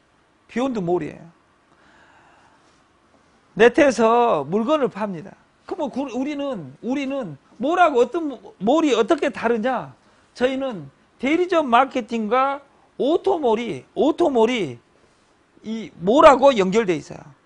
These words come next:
물건하고 연결돼 있다, 그 말이에요. 대리점이 되는 순간, 대리점이 되는 순간 모든 원가가 공개됩니다. 한 번 대리점이 되면 이 다음에 런칭되는 모든 제품의 다이소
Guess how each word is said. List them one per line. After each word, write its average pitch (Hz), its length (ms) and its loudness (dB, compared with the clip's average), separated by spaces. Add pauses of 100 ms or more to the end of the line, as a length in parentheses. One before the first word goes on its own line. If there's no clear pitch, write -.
(320)
물건하고 277 840 6
연결돼 226 440 4
있다, 214 240 0
그 160 100 -10
말이에요. 147 280 -12 (580)
대리점이 370 560 0
되는 262 260 0
순간, 240 480 -2
대리점이 320 560 -6
되는 254 280 -6
순간 277 580 2 (680)
모든 339 640 4
원가가 240 640 0
공개됩니다. 156 540 -8 (520)
한 403 240 -2
번 427 200 2
대리점이 349 520 2
되면 247 320 0
이 370 240 -6
다음에 302 380 0
런칭되는 302 640 0
모든 466 760 8
제품의 294 720 2 (680)
다이소 277 800 0